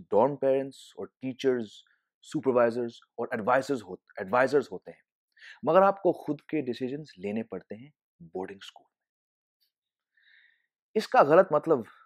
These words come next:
मत निकालिए, मगर जब वो समय आता है कि आपको अपने पेरेंट्स की सलाह या राय नहीं लेनी पड़ती है as a student, उससे मेरा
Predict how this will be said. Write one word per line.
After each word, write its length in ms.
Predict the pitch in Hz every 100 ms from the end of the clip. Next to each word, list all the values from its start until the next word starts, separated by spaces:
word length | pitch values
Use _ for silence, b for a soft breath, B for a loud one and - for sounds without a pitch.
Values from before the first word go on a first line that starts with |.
| b 127
मत 120 | 123
निकालिए, 360 | 110 82 76 _ _ _ _ _ _ -
मगर 260 | 117 139 117
जब 260 | 165 175
वो 120 | 170 190
समय 460 | - 104 101 127
आता 280 | 110 85 98
है 140 | - _ _ _ _ _
कि 60 | 117
आपको 380 | 117 - - 131
अपने 220 | - 120
पेरेंट्स 440 | - 95 117 131
की 140 | - 120
सलाह 560 | - 107 101 - _ b b _
या 140 | 92 95
राय 360 | 95 101 120 _ _ 110
नहीं 280 | 123 156 165
लेनी 220 | 113 104
पड़ती 380 | 92 82 - 101
है 380 | _ _ - 156
as 80 |
a 80 | 202
student, 500 | - 254 180 98 - _ _ _ _ _ _ _ -
उससे 320 | 220 - 208
मेरा 200 | 170